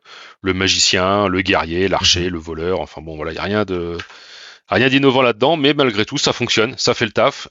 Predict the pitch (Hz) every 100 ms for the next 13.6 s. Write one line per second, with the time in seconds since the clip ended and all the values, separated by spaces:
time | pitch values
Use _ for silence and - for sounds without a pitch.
0 | - 113 127 98 92 90 90 90 90 92
1 | 92 87 82 80 76 - - _ _ -
2 | 120 120 110 113 98 104 - 110 107 98
3 | 120 139 110 98 107 101 127 131 110 98
4 | - - - - - _ _ 107 135 143
5 | 110 107 104 101 98 - _ _ _ _
6 | - 113 101 135 113 107 120 135 - 135
7 | - - - 143 104 110 107 107 - _
8 | - 95 90 87 92 101 107 113 107 135
9 | 135 110 113 - 101 107 113 107 127 -
10 | 98 90 85 98 107 110 107 110 110 113
11 | 113 92 95 107 107 104 - 95 - 117
12 | 95 90 101 101 110 95 95 104 98 -
13 | 98 101 - 117 107